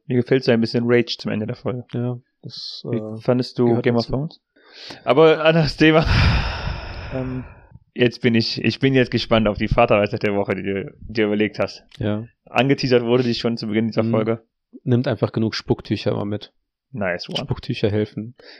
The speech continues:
Speaker 2: Egal, ob die Kinder auf das Spucktuch, äh, drauf spucken oder um zum Wegwischen, ist perfekt, um alles, was, was die Kinder, äh, so, äh,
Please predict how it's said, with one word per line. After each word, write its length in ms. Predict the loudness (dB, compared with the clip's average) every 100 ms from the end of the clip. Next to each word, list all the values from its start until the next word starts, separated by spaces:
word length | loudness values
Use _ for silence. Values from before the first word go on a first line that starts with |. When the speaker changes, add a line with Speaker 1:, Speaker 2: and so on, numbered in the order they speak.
| _
Speaker 2:
Egal, 360 | 0 4 4 4
ob 180 | 0 -4
die 100 | -4
Kinder 460 | -2 2 2 0
auf 140 | -4 -4
das 100 | -4
Spucktuch, 540 | -2 -4 -4 -6 -4
äh, 260 | -2 -2 0
drauf 240 | 0 0
spucken 380 | 0 -4 -4 -4
oder 260 | 0 0
um 80 | 0
zum 220 | -2 -4
Wegwischen, 580 | -4 -4 -6 -6 -8 -8
ist 380 | -8 -8 -10 -14 _ _ _ -2
perfekt, 480 | -2 0 -2 -4 -10
um 220 | -6 -4
alles, 380 | 2 2 2 0
was, 260 | -2 -2 -2
was 340 | -2 -4 -10 -10
die 100 | -6
Kinder, 520 | -4 0 2 2 0
äh, 340 | 0 0 -2
so, 560 | -2 -6 -2 0 0 -2 _ _ _ -6
äh, 460 | 2 4 4 2